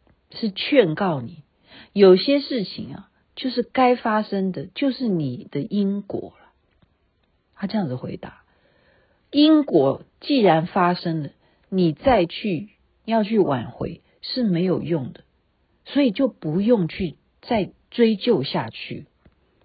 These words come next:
他就是这样子跟我讲。我说，啊，这是我的因果。啊，所以各位朋友们，你们愿意要这样相信吗？就像上回人家讲说，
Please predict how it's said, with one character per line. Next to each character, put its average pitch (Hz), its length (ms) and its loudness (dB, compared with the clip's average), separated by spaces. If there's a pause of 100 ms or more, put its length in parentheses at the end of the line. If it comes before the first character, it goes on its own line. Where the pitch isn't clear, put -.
(140)
他 - 100 -12
就 185 80 -12
是 202 140 -4
这 175 140 -6
样 160 100 -2
子 117 100 -10
跟 135 200 -10
我 143 100 -12
讲。 - 180 -20 (1080)
我 220 100 -4
说， 277 280 -6 (180)
啊， 220 400 -4 (300)
这 285 160 -4
是 262 80 0
我 180 140 4
的 156 100 -2
因 208 300 -2
果。 - 360 -8 (840)
啊， 139 280 -14
所 - 180 -2
以 190 180 0 (240)
各 180 120 -2
位 160 280 -2 (400)
朋 147 120 -4
友 139 160 -4
们， 190 180 -16 (480)
你 165 100 -6
们 175 180 2
愿 220 240 4
意 202 120 2
要 190 180 4
这 196 140 -2
样 170 160 0
相 175 240 0
信 175 180 -2
吗？ 147 180 -6
就 202 140 -8
像 208 260 -2
上 190 280 -4
回 160 160 0
人 143 160 -2
家 165 160 -2
讲 156 160 -8
说， 165 240 -4